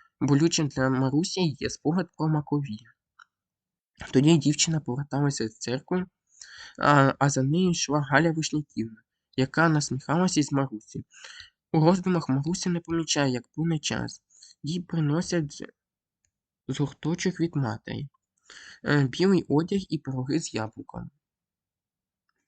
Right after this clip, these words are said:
Гінець до гетьмана. Іван Іскра мчить до Богдана Хмельницького, аби сповістити про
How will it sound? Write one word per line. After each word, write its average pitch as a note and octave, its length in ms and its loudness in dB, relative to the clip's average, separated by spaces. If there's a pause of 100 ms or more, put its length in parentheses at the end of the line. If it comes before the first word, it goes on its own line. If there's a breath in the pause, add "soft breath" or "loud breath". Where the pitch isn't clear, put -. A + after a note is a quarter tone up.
(1160)
Гінець C#3+ 520 2
до E3 120 4
гетьмана. B2+ 420 0 (240)
Іван F3 360 0
Іскра F3 320 0
мчить D#3 280 0
до E3+ 100 -2
Богдана D3+ 400 -2
Хмельницького, C3 800 -4
аби D3+ 260 0
сповістити C#3+ 640 -2
про D3 280 -2